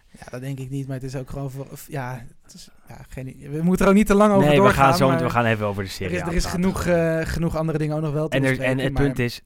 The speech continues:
Speaker 2: hè, er praten heel veel mensen over de Super League. Wat maakt onze mening
Speaker 1: Nee,
Speaker 2: nog uit?
Speaker 1: absoluut.
Speaker 2: Ja,
Speaker 1: Maar
Speaker 2: dat
Speaker 1: goed,
Speaker 2: is ook echt zo.
Speaker 1: het laatste wat ik erover wil zeggen is dat het zonde zou zijn, en dat is natuurlijk het verschil wel met een Champions League, is dat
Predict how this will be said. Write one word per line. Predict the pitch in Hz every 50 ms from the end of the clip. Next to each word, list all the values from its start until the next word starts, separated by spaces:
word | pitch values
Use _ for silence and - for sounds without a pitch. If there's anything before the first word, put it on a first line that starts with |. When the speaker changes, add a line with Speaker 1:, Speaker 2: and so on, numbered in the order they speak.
| _
Speaker 2:
hè, | _ - - - 127 131 - - _ _ - _ _ _ _ _ 359 359 359 370 - _ _ -
er | 107 113 - -
praten | - 104 98 90 98
heel | 95 95 92
veel | 95
mensen | 95 92 90 90 90 95
over | 90 87 90
de | 90
Super | - - 95 - - 92
League. | 90 87 85 - - - -
Wat | - 104 104 -
maakt | 101 98 98 -
onze | 113 104 101 92 98
mening | 95 92 95 98 98 98 95
Speaker 1:
Nee, | 156
Speaker 2:
nog | 135 120
uit? | 95 90 87
Speaker 1:
absoluut. | - 156 151 - - 135 127 127 131 -
Speaker 2:
Ja, | - - - -
Speaker 1:
Maar | - -
Speaker 2:
dat | - -
Speaker 1:
goed, | 185 151
Speaker 2:
is | 117 113 107
ook | 117 107 -
echt | 120 117 - -
zo. | - 107
Speaker 1:
het | 101 95
laatste | - 196 202 208 202 - 180
wat | 180 -
ik | 220 220
erover | 196 202 208 196 175
wil | 180 180
zeggen | 165 180 185 175 170
is | 165 165
dat | - 123 143
het | 151 -
zonde | - 170 185 202 190 165
zou | 170 165
zijn, | 151 165 160 160 160 156 160 160 170 170
en | - 160
dat | 170 185 180
is | 175 147 135 - - - -
natuurlijk | - - 170 156 156 156
het | 147 -
verschil | 156 147 - 170 165 151
wel | 156 160 156
met | 156 147
een | 147 139
Champions | - 165 165 175 170 170 165
League, | 165 165 175 170 - - - - - - - - - - - -
is | - 143 135 -
dat | - 151 147 139